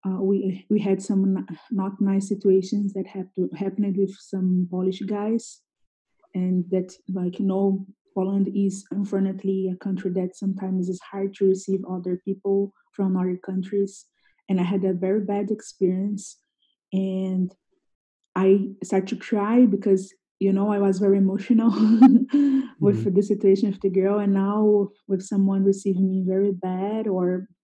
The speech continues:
Speaker 1: like, looking to myself as a Brazilian, something that it was just a picture from what the, the media say about us.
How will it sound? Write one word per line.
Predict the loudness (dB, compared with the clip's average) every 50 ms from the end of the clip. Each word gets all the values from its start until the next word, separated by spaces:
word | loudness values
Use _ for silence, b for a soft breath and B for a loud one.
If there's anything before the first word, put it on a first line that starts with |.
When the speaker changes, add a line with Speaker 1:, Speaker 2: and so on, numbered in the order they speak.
| _ _
Speaker 1:
like, | -6 -4 -4 -4 -4 -2
looking | 0 0 0 0 0 2 2 2 2 0 -2
to | -2 -2
myself | 0 0 -2 -2 -4 -6 -6 -6 -4 -4
as | -6 -6 -4
a | -4
Brazilian, | -4 -2 -2 -2 -2 -2 -2 -2 -2 -6 -8 -12 b b b b b b b
something | _ -4 -2 -2 0 0 -2 -2 -2 -2 -2
that | -2 -2 0
it | 0
was | 2 2 0 -2 -4 -10 _ -4
just | -4 -4 -4 -4 -10 -12 -12
a | -12 -12 -12 _ _ _ _ _ _
picture | -4 -4 -4 -4 0 2 2 4 4 2
from | 0 -4 -4 -4 -2 -2
what | -4 -4 -6 0 0
the, | 2 2 2 -2 -6 b b b b b b _
the | 0 2 2
media | 2 4 2 2 2 0 0 0 0 -2
say | -2 0 2 4 4 4 2
about | 0 -2 -2 -2 0 2
us. | 4 4 4 4 2 -4